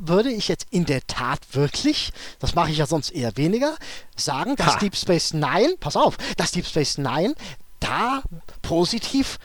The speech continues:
Speaker 1: raussticht, weil, äh, du da wirklich, ähm, ähm, ähm, konsequente, fortlaufende Stränge hast. Äh, ähm, die Situation mit Bajor, die Situation mit Cardassia, ähm, der, ähm, die Klingonen-Invasion auf Cardassia, nachdem sich die Föderation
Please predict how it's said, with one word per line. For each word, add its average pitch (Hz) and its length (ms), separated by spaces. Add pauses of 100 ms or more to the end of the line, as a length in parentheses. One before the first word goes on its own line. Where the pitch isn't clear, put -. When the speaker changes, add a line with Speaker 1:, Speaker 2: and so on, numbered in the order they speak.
(320)
Speaker 1:
raussticht, 208 600 (180)
weil, 165 500 (120)
äh, 170 80
du 175 100
da 175 180
wirklich, 240 480 (320)
ähm, 156 360
ähm, 147 200
ähm, 143 160 (220)
konsequente, 180 600
fortlaufende 147 640
Stränge 143 380
hast. 131 360
Äh, 139 320
ähm, 131 140 (520)
die 165 60
Situation 165 640
mit 151 180
Bajor, 170 460
die 139 100
Situation 160 480
mit 151 140
Cardassia, 160 960
ähm, 139 160 (760)
der, 160 500
ähm, 151 440
die 160 80
Klingonen-Invasion 190 960
auf 165 160
Cardassia, 175 520
nachdem 160 320
sich 147 80
die 156 100
Föderation 175 800